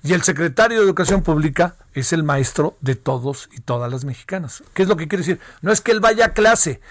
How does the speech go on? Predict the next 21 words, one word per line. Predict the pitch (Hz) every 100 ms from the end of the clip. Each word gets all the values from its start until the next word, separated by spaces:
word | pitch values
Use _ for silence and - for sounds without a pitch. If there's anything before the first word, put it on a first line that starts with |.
| - -
es | 160
una | 220
figura | 214 170 185 170 127
que | -
puede | 135 175 226
ser | - 220
retórica, | 220 196 170 147 170
pero | 160 143
que | -
explica | 151 - 233 196 - 185 - - _
la | 151 165
función | 165 170 165 190 196 202
y | 160
el | 139
trabajo | 143 151 156 160
que | - 127
él | 127
desempeña. | 127 151 - 208 147 - _ - - -
Entonces, | 117 113 160 - 117 - - _ _ -
él | 208 226 214
sabe | - 214 180 160 202